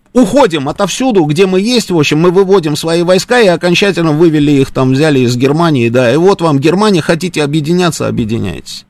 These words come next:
Вопросов нет. Они говорят: «Ой, замечательно, замечательно, объединились». И тут же раз и эту самую Германию, значит, уже в полном масштабе приняли в нато, и на территории Г Д Р разместились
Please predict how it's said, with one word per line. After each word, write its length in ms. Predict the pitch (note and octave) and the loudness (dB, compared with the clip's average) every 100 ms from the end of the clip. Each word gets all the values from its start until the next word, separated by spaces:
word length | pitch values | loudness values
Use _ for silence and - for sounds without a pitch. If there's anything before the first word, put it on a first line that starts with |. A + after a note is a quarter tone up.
| _ | _
Вопросов 500 | C3 D3+ D3 C3 - | -2 0 0 -4 -6
нет. 220 | G2 D#2+ | -14 -8
Они 140 | C#3 F3 | -2 0
говорят: 180 | E3+ E3+ | 0 2
«Ой, 160 | G#3+ E3 | 2 2
замечательно, 840 | C#3 D3 D3+ - A#2+ F2 - - | 0 -2 0 0 0 -2 -8 -8
замечательно, 560 | G#2 A2+ - F2 - G#2 | -6 -6 -8 -10 -12 -10
объединились». 720 | A2+ G#2+ A2+ E2+ - - - - - - - - | -8 -6 -8 -8 -14 -20 -20 -12 -10 -8 -10 -2
И 100 | - | -2
тут 180 | F#3+ B3+ | 2 2
же 160 | F3 F#3 | 2 2
раз 280 | A3 A3+ | 2 2
и 40 | F3+ | 0
эту 220 | D3 B2 | -2 -4
самую 420 | C3+ D3 C#3 C3+ | -4 -2 -2 -2
Германию, 640 | C3+ C#3 E3 F#3 D#3 G#2 G2+ | -2 -4 -2 -2 -2 -6 -8
значит, 460 | G#2+ F2 G#2+ E2+ | -8 -8 -10 -12
уже 300 | G2+ A2 B2 | -8 -4 0
в 340 | A#2 G#2 - - - | -2 -4 -10 -8 0
полном 380 | F3 C3+ G#2+ | 2 2 0
масштабе 560 | A2 A#2+ C3 F3 F3 D3+ | -2 -4 -2 -2 0 -2
приняли 420 | C#3 C#3 B2 B2+ | 0 0 0 0
в 80 | A#2 | 0
нато, 280 | D#3+ E3+ B2 | 0 -2 -2
и 40 | |
на 140 | A#2 B2 | -4 -4
территории 460 | C3+ C3 C#3+ C3 A2+ | -4 -4 -2 -2 -2
Г 160 | G#2+ | -4
Д 200 | A2+ C#3 | -2 -2
Р 80 | C3 | -2
разместились 720 | A2+ G2+ A2+ - C3+ B2 A2 | -4 -4 -4 -4 -4 -4 -6